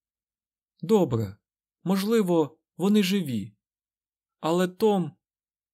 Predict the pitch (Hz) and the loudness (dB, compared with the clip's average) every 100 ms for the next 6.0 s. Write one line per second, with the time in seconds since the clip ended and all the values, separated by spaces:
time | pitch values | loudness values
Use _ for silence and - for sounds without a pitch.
0 | _ _ _ _ _ _ 202 190 180 190 | _ _ _ _ _ _ -6 -4 0 0
1 | 131 - 95 - _ _ _ _ _ _ | 0 -2 -10 -12 _ _ _ _ _ _
2 | _ _ - 202 208 185 190 185 185 165 | _ _ -8 -4 -4 -4 -6 -2 -2 -2
3 | 131 139 151 135 110 95 - _ _ _ | -2 0 0 -2 -4 -8 -10 _ _ _
4 | - 196 180 - - 185 185 180 - 185 | -6 -4 -4 -8 -4 -2 -2 -2 -2 -2
5 | 175 - 165 - 180 190 185 123 101 95 | -2 -2 -4 -4 -4 -2 -2 -2 -4 -10